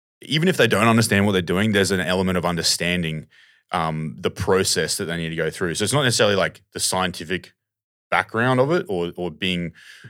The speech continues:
you know, uh, in a, in a lab testing yourself, like, to that degree, but it's a, it's a really, you know, deep understanding of the process that even, you know, if you're not a predominantly academic person, you're still aware of what you're doing,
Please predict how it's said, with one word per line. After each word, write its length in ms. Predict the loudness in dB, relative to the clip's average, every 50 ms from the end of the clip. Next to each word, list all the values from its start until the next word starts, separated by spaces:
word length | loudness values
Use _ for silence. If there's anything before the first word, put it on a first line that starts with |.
| -20 _ _
you 100 | -4 -2
know, 180 | 0 0 0 0 0
uh, 140 | -2 -4 -6 -6 -8
in 200 | -8 -4 -2 -2
a, 120 | -2 -2 -2
in 100 | -2 -2
a 100 | 0 0
lab 380 | 2 2 2 2 2 0 -2
testing 360 | 0 0 0 0 2 0 2 2
yourself, 380 | 2 2 4 4 4 4 4
like, 280 | 4 2 0 0 -6 _
to 120 | -4 0
that 220 | 2 2 0 0 -4
degree, 420 | -8 -10 -6 -2 -2 -2 -2 -2
but 300 | 0 2 2 2 2 -2 -8 -20 -20 -20 -20 -20 -20 -20 -20 _ _
it's 220 | -8 -6 -6 -6 -6
a, 140 | -6 -8 -10 -12
it's 160 | -12 -6 -4
a 60 | -4
really, 440 | -4 -2 -2 0 0 0 0 -2 -4 -4
you 80 | -2 -2
know, 160 | -2 -2 -2
deep 280 | -4 -4 -4 -2 -2
understanding 680 | -2 -2 -2 -2 -4 -4 -4 -2 -2 0 0 -2 -2 -4
of 100 | -6 -8
the 80 | -10 -10
process 800 | -6 -2 0 0 0 0 0 -2 -2 -2 -2 -4 -6 -8 -10 -12 -6
that 240 | -2 -2 -2 -2 -2 -4
even, 440 | -4 -2 0 0 -2 -2 -4 -6 -10 -14 -20 -20 -20 -20 _
you 80 | -6 -2
know, 220 | -2 0 -2 -2 -4 -10 _ _ _ -20 -20 -20 _ -20 _ _ _ _
if 180 | -12 -10 -8 -6
you're 220 | -4 -2 0 0
not 240 | 0 2 2 2 2
a 100 | 2 0
predominantly 400 | 0 -2 -2 0 2 2 2 2
academic 380 | 0 -2 -2 -4 -6 -6 -6 -2
person, 480 | 0 2 2 2 0 -2 -6 -8 -10 -12 -18 -20 -20 -20 -20 _ _ _
you're 120 | -8 -6 -4
still 340 | -2 -2 -2 0 0 2
aware 400 | 2 0 0 0 2 2 4 2
of 100 | 2 0
what 120 | -2 -6 -6
you're 80 | -8
doing, 340 | -8 -6 -6 -6 -6 -6 -10